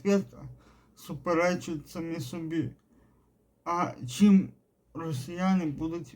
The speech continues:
відповідати? В них зараз немає, ну, в них значно попустішало на арсеналах. Бо арсенали, оці арсенали, які вибухають, вони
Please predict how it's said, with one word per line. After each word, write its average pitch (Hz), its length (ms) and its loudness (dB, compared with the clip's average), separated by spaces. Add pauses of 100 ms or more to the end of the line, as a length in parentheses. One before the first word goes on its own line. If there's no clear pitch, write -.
відповідати? 147 880 -4 (880)
В 151 180 -6
них 180 260 4
зараз 175 500 2
немає, 185 720 6 (280)
ну, 190 460 2
в 160 240 -6
них 196 260 10 (540)
значно 190 1300 4 (760)
попустішало 185 1000 4 (720)
на 165 160 0
арсеналах. 156 720 2
Бо 165 180 -2
арсенали, 185 1040 4 (120)
оці 180 240 -2
арсенали, 185 760 0
які 202 220 0
вибухають, 165 760 -6
вони 185 400 2